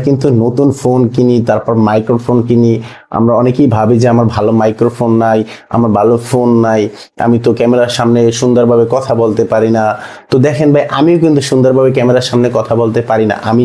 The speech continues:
যতটুকু পারি আমি কিন্তু আপনাদের সামনে সেটাই বলি। তো আমি কিন্তু অনেকভাবেই যদি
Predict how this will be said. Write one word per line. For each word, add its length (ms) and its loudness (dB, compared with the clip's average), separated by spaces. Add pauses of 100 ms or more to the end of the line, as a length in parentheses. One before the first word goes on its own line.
(100)
যতটুকু 440 0 (140)
পারি 200 0 (640)
আমি 200 2
কিন্তু 200 0 (120)
আপনাদের 380 0
সামনে 240 2 (440)
সেটাই 300 2 (100)
বলি। 160 2 (400)
তো 60 -2 (120)
আমি 200 2
কিন্তু 160 2 (160)
অনেকভাবেই 680 2
যদি 260 0